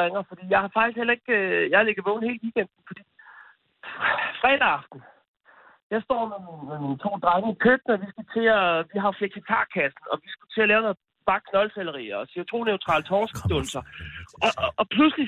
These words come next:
Speaker 1: så, så banker det på, og så kommer, så kommer Rasmus ind. Og
Speaker 2: Så du
Speaker 1: og
Speaker 2: har
Speaker 1: ungerne
Speaker 2: set ham?
Speaker 1: Ja, men han kom hjem til mig, og ungerne blev glade for at se onkel Bruno, som de kalder ham. Øhm, og,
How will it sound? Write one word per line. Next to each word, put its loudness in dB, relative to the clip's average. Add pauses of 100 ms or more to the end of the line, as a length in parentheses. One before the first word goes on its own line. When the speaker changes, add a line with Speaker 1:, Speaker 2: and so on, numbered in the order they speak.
Speaker 1:
så, 4 (380)
så 2 (280)
banker 0
det -16
på, 0 (340)
og 2
så -6 (120)
kommer, 0 (240)
så -12
kommer 0
Rasmus -2
ind. -6 (640)
Og 4 (140)
Speaker 2:
Så 4
du 8
Speaker 1:
og 6
Speaker 2:
har 6
Speaker 1:
ungerne 2
Speaker 2:
set 6
ham? 0 (540)
Speaker 1:
Ja, 2
men -8
han -6
kom 0
hjem -4
til -16
mig, 0 (140)
og 2 (260)
ungerne 2
blev -4 (100)
glade 6
for 0
at -8
se 2 (180)
onkel -8
Bruno, -12
som -18
de -20
kalder 0
ham. -10 (140)
Øhm, 0 (720)
og, 4